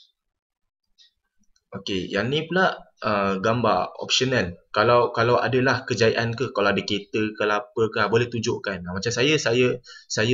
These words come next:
tunjuk gambar saving saya. Ah, saya saving lima ribu setiap bulan. Ah, macam tu. Jadi, lepas dia dah tengok ni, kita dah tengok dia rate, dia kata okey ke, apa ke, menarik ke apa, tak kisah. Kita terus bagi ayat ni. "Berminat nak dengar tawaran gila saya? Tawaran ni hanya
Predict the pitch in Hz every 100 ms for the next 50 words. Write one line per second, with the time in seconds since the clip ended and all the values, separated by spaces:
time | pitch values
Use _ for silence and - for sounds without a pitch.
0 | 127 120 123 117 113 110 113 113 113 107
1 | 101 92 92 _ - 90 90 - 113 117
2 | 117 113 120 113 110 113 117 110 - -
3 | 107 110 98 87 - - - - _ _
4 | _ _ _ - 92 90 87 87 92 98
5 | 95 87 - _ _ _ _ - 113 156
6 | 190 170 - 208 - 151 151 151 151 147
7 | 147 117 131 - 139 - 151 127 123 120
8 | 156 - - - - 120 - - 143 127
9 | 127 127 135 135 120 - 143 131 139 123
10 | 120 123 135 - 127 139 160 160 - -
11 | 131 143 - - - - 120 135 120 107
12 | 95 95 - _ _ - 123 151 175 139
13 | 120 147 131 127 135 143 127 135 131 127
14 | 92 87 113 131 135 143 127 123 135